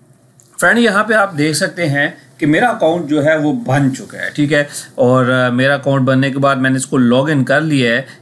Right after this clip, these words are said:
यहाँ पे देख सकते हो, बूस्ट अर्निंग करना चाहो तो कर सकते हो, ठीक है। एक्स्ट्रा फ्री Bitcoin माइनिंग है, ठीक है। You can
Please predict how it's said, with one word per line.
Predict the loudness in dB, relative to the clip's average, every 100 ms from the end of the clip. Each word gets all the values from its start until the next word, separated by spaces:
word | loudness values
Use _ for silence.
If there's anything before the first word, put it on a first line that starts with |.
| -4
यहाँ | 0 2
पे | 2 0
देख | 0 -2
सकते | -4 -2 -2
हो, | 0
बूस्ट | 0 0 0 0
अर्निंग | 0 0 0
करना | 0 0 0
चाहो | 0 0
तो | -2
कर | -2 -2
सकते | -2 -4 -2 -2
हो, | -2
ठीक | -2 -2 -2
है। | -2
एक्स्ट्रा | -2 -2 0 0 -2 -14 -20 -10
फ्री | 0 2 2
Bitcoin | 0 -2 0 2
माइनिंग | 2 2 0 0 0
है, | 0 0
ठीक | -2 -2 0
है। | 0 0 0
You | 0
can | -2